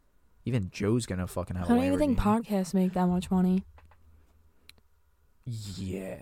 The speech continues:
Speaker 1: Joe Rogan made fucking
Speaker 2: All right, well,
Speaker 1: a hundred fifty million dollars
Speaker 2: that's
Speaker 1: off his deal.
Speaker 2: Joe Rogan.
Speaker 1: What are
Speaker 2: And
Speaker 1: you talking about?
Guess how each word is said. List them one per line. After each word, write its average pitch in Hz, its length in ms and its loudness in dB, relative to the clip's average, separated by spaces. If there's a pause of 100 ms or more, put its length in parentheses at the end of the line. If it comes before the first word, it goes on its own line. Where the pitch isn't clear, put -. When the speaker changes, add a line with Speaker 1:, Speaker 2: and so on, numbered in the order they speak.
(200)
Speaker 1:
Joe 101 180 -6
Rogan 117 400 2
made 87 200 -6
fucking 101 280 -4
Speaker 2:
All - 60 -8
right, - 40 -4
well, 120 160 -4
Speaker 1:
a - 0 -
hundred 107 80 -10
fifty 240 200 4
million 220 220 6
dollars 131 200 -2
Speaker 2:
that's - 20 -6
Speaker 1:
off 95 60 -8
his 92 140 -8 (140)
deal. 107 140 -6
Speaker 2:
Joe 185 280 10
Rogan. 170 440 4 (220)
Speaker 1:
What 135 100 2
are 147 40 8
Speaker 2:
And 143 80 8
Speaker 1:
you - 80 6
talking - 360 0
about? - 300 -8